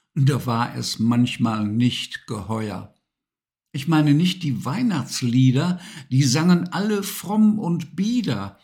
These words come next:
auch nicht den Weihnachtsfesttagsschmaus, den aßen alle tapfer auf. Nein, nein, da gab es andere Sachen, die alle Kinder ängstlich machen.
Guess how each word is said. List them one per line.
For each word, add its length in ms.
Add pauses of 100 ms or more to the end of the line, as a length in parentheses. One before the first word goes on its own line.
(380)
auch 200
nicht 260
den 260
Weihnachtsfesttagsschmaus, 2000 (260)
den 300
aßen 720
alle 600
tapfer 600
auf. 340 (360)
Nein, 680
nein, 400
da 100
gab 300
es 240
andere 380
Sachen, 480 (280)
die 220
alle 260
Kinder 540
ängstlich 880
machen. 580